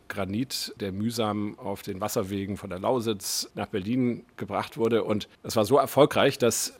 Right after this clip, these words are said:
diese Aktion kopiert wurde und später dann auch von der Stadtregierung als Standard erlassen wurde, drei Jahre später. Also man sieht,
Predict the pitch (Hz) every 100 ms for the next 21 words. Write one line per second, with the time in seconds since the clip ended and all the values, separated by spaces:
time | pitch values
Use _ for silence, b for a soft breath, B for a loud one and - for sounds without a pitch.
0 | - 123 117 - 123 113 117 151 147 123
1 | 139 131 - - 127 127 117 117 95 107
2 | 101 - 113 110 104 98 139 131 104 113
3 | 104 107 107 B B B _ 107 101 -
4 | - - - 104 131 110 92 98 101 95
5 | 101 90 78 82 87 - - 98 90 92
6 | 139 92 90 101 104 147 151